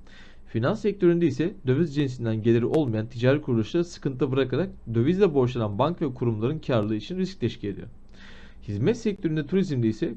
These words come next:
kur yükselişi tıpkı ihracatçılar için olduğu gibi çift yönlü etki ediyor. Yerli turist yapılan yurt dışı tatil satışları düşerken T L'nin değersizleşmesinden dolayı Türkiye'ye gelecek olan turist sayısının artacağı beklentisi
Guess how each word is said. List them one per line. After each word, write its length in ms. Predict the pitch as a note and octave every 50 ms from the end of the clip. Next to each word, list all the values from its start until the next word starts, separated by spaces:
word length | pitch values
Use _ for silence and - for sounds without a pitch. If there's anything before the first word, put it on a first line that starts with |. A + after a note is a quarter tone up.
| -
kur 180 | - - G#3+ F#3+
yükselişi 520 | F3 B2+ - B2+ G#2+ G2+ - - F3+ A3 - - -
tıpkı 240 | - F#3 F#3+ - F3+
ihracatçılar 720 | D#3+ D#3 D#3+ D#3+ D#3 D#3 E3 D#3+ - - E3 - - -
için 260 | B2+ B2+ - B2+ B2 -
olduğu 280 | A#2+ A#2+ B2 B2+ D#3 C#3+
gibi 320 | A#2+ A2 A2+ D#3 F#3 F#3+
çift 240 | - - G#3+ - D#3+
yönlü 200 | C3+ A#2 A#2 A2+
etki 220 | G#2 F#2+ - G#2+
ediyor. 180 | G2 G2 F#2 - - - - - - - - - - - - - -
Yerli 280 | B2 A#2+ B2+ D#3+ G#3 -
turist 280 | G#3+ G3 F#3+ F#3+ -
yapılan 320 | E3 E3 E3 - D#3 C#3 A#2+
yurt 260 | A#2+ C#3+ E3 - -
dışı 200 | C#3+ - D3+ -
tatil 280 | D3 C3+ C#3 C3+ C3+
satışları 460 | C3 D#3 C3 B2+ B2 - A#2 G#2 F#2+ G2
düşerken 440 | G2+ - G3+ G#3 G3+ - F#3 - - - - - - - - - - -
T 180 | A#2+ A#2 A#2+
L'nin 260 | C3 D3 F3+ F#3+ F3
değersizleşmesinden 840 | C#3+ C#3 D3 D3 C#3+ D3 D3 D3 - D3+ D3 C#3+ - E3+ F#3 F#3 F3 D3+
dolayı 260 | A#2 G#2 A2+ - A3+ - - - - - - - -
Türkiye'ye 380 | - G3+ G3+ - G3 D#3+ C#3
gelecek 280 | C#3 C#3 B2+ B2 B2+ B2
olan 180 | A#2 A2 G#2+ -
turist 280 | - D#3+ F#3 F#3+ F#3+
sayısının 360 | - D3+ B2+ B2 B2+ D3+ D#3+
artacağı 440 | - C3 C#3 C3 D3 C#3 D#3 D#3 C3+
beklentisi 560 | A#2+ G#2 F#2+ - G#2+ G#2+ G#2+ - F3 F#3+ G3